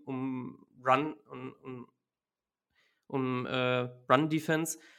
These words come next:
Wir erinnern uns daran, wie, wie Daniel Jones, ähm, uns, uns im Giants-Spiel letztes Jahr auf, durch den Lauf,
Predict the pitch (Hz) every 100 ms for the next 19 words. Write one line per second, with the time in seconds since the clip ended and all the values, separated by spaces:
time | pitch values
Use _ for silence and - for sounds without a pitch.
0 | - - - - 135 127 143 147 147 131
1 | 131 135 131 131 - - - - - 127
2 | 123 135 143 143 147 139 147 156 131 123
3 | - _ _ _ _ _ - 123 123 120
4 | 120 123 - 123 123 - - - _ 127
5 | 123 117 - - 131 127 127 139 139 -
6 | 135 131 135 - 131 131 135 - 127 -
7 | - - - - - _ - 139 - 135
8 | 127 - 135 127 147 151